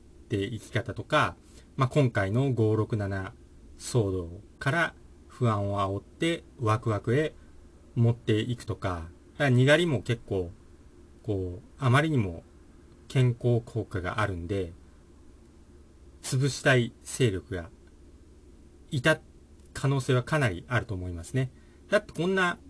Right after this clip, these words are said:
認知症の人がにがりを水と間違えてガブガブ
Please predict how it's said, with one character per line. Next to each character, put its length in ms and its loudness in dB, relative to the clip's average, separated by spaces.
認 180 2
知 80 -12
症 140 2
の 80 -2
人 200 0
が 140 2
に 180 0
が 100 4
り 120 2
を 160 2
水 360 2
と 100 0
間 120 -2
違 100 -4
え 160 2
て 340 -4
ガ 140 0
ブ 120 2
ガ 140 4
ブ 320 -4